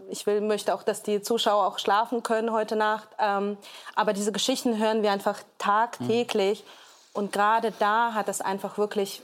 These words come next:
Speaker 1: wehgetan, dass gerade so ein Unterstützer wie, wie Deutschland sich, ähm, enthalten hat,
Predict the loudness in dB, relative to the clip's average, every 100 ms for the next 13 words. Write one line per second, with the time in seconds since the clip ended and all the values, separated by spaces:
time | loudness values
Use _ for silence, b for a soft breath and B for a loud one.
0 | -12 -2 2 2 0 -2 0 0 0 -4
1 | -6 -4 0 2 2 2 2 2 -4 B
2 | B B -4 0 2 2 0 -2 -2 -2
3 | 0 -2 -2 0 0 2 2 2 0 -2
4 | -2 2 2 2 0 0 0 -2 -6 -4
5 | 0 0 -4 -16 -6 -4 -2 -4 -6 -2
6 | 0 0 -2 -2 -2 -2